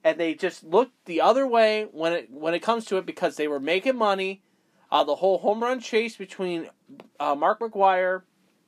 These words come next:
and Sammy Sosa. But at the same time, too, I just don't think that that's a good,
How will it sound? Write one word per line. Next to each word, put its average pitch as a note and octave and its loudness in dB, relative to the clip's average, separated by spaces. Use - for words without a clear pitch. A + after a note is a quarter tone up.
and D#3+ -2
Sammy E3 -2
Sosa. - -6
But F3+ 4
at F#3+ 2
the G3 -6
same A3 0
time, G#3 -2
too, G#3+ 0
I G#3+ 4
just G#3 -10
don't A3 4
think A3 -2
that - -14
that's G3 0
a E3+ -10
good, F#3 -2